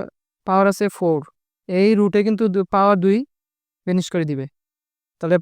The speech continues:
পাওয়ার A এবং এই রুটে দুই কাটা যাবে, তাহলে এখানে থাকবে sin square A।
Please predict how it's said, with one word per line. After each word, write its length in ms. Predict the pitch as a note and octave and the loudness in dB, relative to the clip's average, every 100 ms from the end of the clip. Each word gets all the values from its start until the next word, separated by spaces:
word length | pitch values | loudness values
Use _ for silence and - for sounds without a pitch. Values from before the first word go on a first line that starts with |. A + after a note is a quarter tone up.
| G3 | 4
পাওয়ার 220 | F#3+ G3+ G3+ | 4 6 6
A 20 | G3+ | 4
এবং 160 | G3 G3+ F#3+ | 2 -2 -2
এই 60 | F3+ | -2
রুটে 200 | F3 E3 F#3 | 0 -2 -2
দুই 100 | F3+ F3 | -2 -2
কাটা 160 | F3+ E3+ | -2 -2
যাবে, 140 | F3 E3 | -2 -2
তাহলে 160 | E3+ E3+ | -2 -4
এখানে 140 | F3 | -4
থাকবে 180 | F3 F3 G#3+ - _ _ _ _ _ _ _ _ _ _ _ _ _ _ - | -2 -2 -4 -6 _ _ _ _ _ _ _ _ _ _ _ _ _ _ -8
sin 200 | F#3 F3 E3+ | -2 -2 -4
square 340 | - F#3 F3+ D#3 | -4 0 2 0
A। 40 | A2 | -4